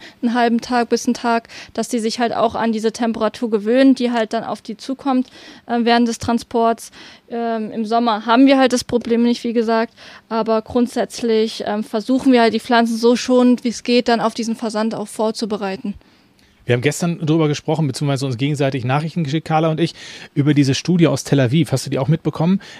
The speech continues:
Speaker 2: Ähm, dass man Pflanzen geschnitten hat, beziehungsweise gewässert hat und dann mit einem Ultraschallgerät,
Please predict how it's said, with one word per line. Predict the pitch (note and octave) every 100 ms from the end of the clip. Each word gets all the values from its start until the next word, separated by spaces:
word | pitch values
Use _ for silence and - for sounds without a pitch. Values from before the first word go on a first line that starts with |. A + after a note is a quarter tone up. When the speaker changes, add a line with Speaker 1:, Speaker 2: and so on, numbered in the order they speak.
| -
Speaker 2:
Ähm, | D3+ C3+ C3+ C#3+ -
dass | C3+ C3
man | C#3 C3+ C#3
Pflanzen | - - B2+ D#3+ - E3+ D#3+ D3+
geschnitten | B2 - C3+ D#3 G3 E3
hat, | F#3+
beziehungsweise | C#3 B2+ D3+ D#3 D3 C3+ C3+ C3 C3+ C3
gewässert | A#2+ G2+ A#2+ - F3 -
hat | F#3+
und | - C#3+ C#3+ -
dann | B2+ C3+
mit | C#3+ C#3
einem | C#3 C3+
Ultraschallgerät, | E3 - F3 D3+ A#2+ B2+ B2 B2+ D#3